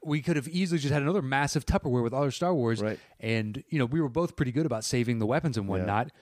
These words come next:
Speaker 1: We'd have
Speaker 2: Yeah,
Speaker 1: some
Speaker 2: hundreds,
Speaker 1: valuables right
Speaker 2: hundreds,
Speaker 1: now.
Speaker 2: hundreds of, hundreds of dollars.
Speaker 1: Yeah.
Speaker 2: At least thou-, or
Speaker 1: More than
Speaker 2: maybe
Speaker 1: the,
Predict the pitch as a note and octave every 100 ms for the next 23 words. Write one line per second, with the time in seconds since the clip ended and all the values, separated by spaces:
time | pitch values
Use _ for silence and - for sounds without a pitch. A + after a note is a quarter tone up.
0 | _ D#3 F#3+ D#3 G3+ D#3 C3+ - D3+ D3
1 | C#3 F3+ C3+ G#2+ G2+ G#2+ G2+ G2 A2+ E3
2 | F3 D#3 C#3 B2+ D#3 C3+ A#2 F#2 C2 -
3 | G#3+ G3+ A#2+ B2 - B2+ C#3 A2+ A2+ F#3
4 | G3 G3